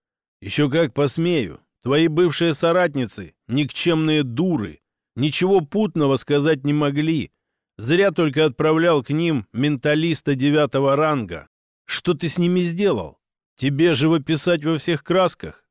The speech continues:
По глазам вижу, не терпится узнать, как они ушли к Варду. Но давай не сейчас, красавица. У нас еще будет время поболтать. Я знаю не больше, чем они". "Ошибаешься, Тима.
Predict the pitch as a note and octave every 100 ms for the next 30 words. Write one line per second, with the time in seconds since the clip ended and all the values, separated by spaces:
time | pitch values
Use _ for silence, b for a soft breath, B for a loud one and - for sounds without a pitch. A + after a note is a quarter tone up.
0 | _ - C3 D3+ F3 E3+ F#3+ E3 D3 G2
1 | A2 C3+ C3 E3+ D3 D3 D#3+ D#3 D3 E3
2 | F3 - - - C3+ C#3 C#3 C#3+ C3 D3
3 | C3+ D3+ D#3 B2 E2+ E2 - _ _ _
4 | _ _ G#2+ D3 G#3 B3 A3 G3 F#3 C#3+
5 | A#2+ E2 - A2 A#2 A2+ F2+ C#2+ - _
6 | _ A#2 F3+ G#3+ F#3 F3+ - F#3 G3+ A3+
7 | C#3+ A#2+ C3 A#2+ G2+ E2+ - _ B2 A2
8 | A#2+ A#2 - G#2+ F2+ - _ _ _ _
9 | - A#2+ F#3 D#3 G3+ G#3+ D3+ C#3+ D#3 F#3
10 | F3+ F3 - F3+ F#3 F3+ B2 - _ _
11 | _ - B2 G3 F3 E3+ G3 F#3+ - E3
12 | B2+ C3+ A#2 F2+